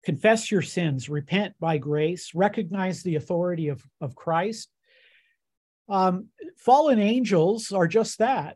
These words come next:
They are fallen angels. They are creatures. They were created by God.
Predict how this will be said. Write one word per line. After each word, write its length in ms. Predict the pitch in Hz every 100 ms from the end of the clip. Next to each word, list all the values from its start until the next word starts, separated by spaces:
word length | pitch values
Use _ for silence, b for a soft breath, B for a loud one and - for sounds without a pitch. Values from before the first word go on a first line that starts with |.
| -
They 400 | 156 170 185 202
are 380 | 160 165 185 170
fallen 680 | - 156 160 190 190 202 - _ 208
angels. 560 | 269 220 151 - -
They 300 | 156 165 156
are 180 | 165 185
creatures. 800 | - 247 247 - 170 135 - -
They 140 | 170 156
were 180 | 165
created 680 | 165 - 175 160 165 190 196
by 200 | 185 175
God. 440 | 165 156 147 175